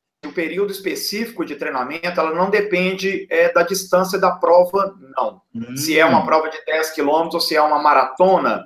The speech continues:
Speaker 1: é, não há diferença entre período preparatório, não, assim, no número de semanas. É, o, a, o período específico de treinamento, ele tá relacionado diretamente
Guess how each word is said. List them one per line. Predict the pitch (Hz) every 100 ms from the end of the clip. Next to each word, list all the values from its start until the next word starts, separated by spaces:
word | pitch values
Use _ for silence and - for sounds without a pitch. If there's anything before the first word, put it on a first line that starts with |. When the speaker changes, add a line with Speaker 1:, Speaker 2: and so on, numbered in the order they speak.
| _ _ _
Speaker 1:
é, | 127 147
não | 175 180
há | 170
diferença | 180 185 208 175 147 180 170
entre | 175 -
período | 170 170 -
preparatório, | 165 170 170 160 - 156 160 170 170 -
não, | 131 139 143 117
assim, | 117 135 135
no | 160
número | 170 160
de | -
semanas. | - 143 113 95 95 - - _ _ _ -
É, | 131 139 135 -
o, | 180 131 -
a, | 165
o | 202
período | - 190 196 262 220
específico | 208 170 - - 208 - 170
de | 160
treinamento, | 143 135 120 147 185 180 - _ _ _ _
ele | 139 160 -
tá | 139 147
relacionado | 175 180 185 185 170 180 202
diretamente | 180 170 214 208 175 185 190